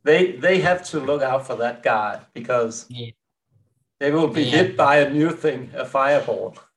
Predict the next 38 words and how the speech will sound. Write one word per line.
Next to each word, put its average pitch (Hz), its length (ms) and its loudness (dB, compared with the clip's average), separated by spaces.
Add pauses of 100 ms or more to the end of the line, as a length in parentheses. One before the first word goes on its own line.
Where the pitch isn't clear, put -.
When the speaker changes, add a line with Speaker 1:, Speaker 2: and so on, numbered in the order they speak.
(140)
Speaker 2:
Yeah, 247 640 -2
exactly. 147 560 -4
You 123 120 -6
know, 165 280 -4
you 156 160 0
got 170 280 0
it. 135 360 -6
<laughs> 180 60 -2
Speaker 1:
Yeah, 196 220 2
yeah, 165 240 0
yeah, 151 260 -2
exactly. 120 600 -8 (100)
So, 180 300 0 (220)
so 208 460 -4 (1400)
I 214 80 -6
could 226 220 -10
say, 214 500 -6 (260)
I 190 100 -8
think - 360 -4
I 185 220 2
actually 190 500 -4
got 185 260 2 (1400)
a 180 100 -2
little 208 300 -2
bit, - 380 -10 (540)
a 160 40 -2
little 196 280 -4
piece 147 340 -8
of - 160 -12
you, 113 340 -10 (460)
or 143 100 -8
one 135 240 -2
could 127 200 -8
say, 131 360 -6
of - 200 -6
the 143 100 -2
wrestler. 131 460 -2
But - 380 -2